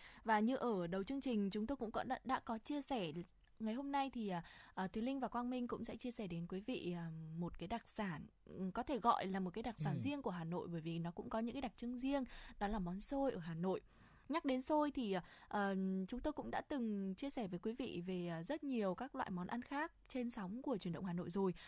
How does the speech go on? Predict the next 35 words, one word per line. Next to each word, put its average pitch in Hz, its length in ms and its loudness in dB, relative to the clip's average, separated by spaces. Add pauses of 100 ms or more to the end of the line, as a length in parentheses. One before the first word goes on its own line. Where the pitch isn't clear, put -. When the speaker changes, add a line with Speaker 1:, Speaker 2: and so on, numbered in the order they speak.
(160)
Speaker 1:
Và 196 80 0
ngày 190 120 -2
hôm 262 160 -6
nay 262 140 -4
thì 220 120 -4
chúng 170 160 -6
ta 214 120 -6
sẽ - 120 -8
cùng 202 200 -2
khái 220 180 0
quát 359 300 -2
về 208 180 2
xem 226 260 -2
là, 180 160 0 (300)
ờ, 196 180 2
Hà 240 160 2
Nội 240 220 2
thì 226 120 -4
thường, 202 600 0 (260)
ừm, 190 320 -2
mọi 220 140 2
người 226 160 4
sẽ - 160 -4
thường 254 240 0
ăn, 277 460 -4
ờ, 269 140 0
món 240 240 0
xôi 302 240 0
gì 247 260 4
này, 214 220 2 (260)
và 214 360 6
Speaker 2:
Ừ. 208 260 0 (180)
Speaker 1:
nó 262 140 4
sẽ, - 260 -2
ờ, 311 180 0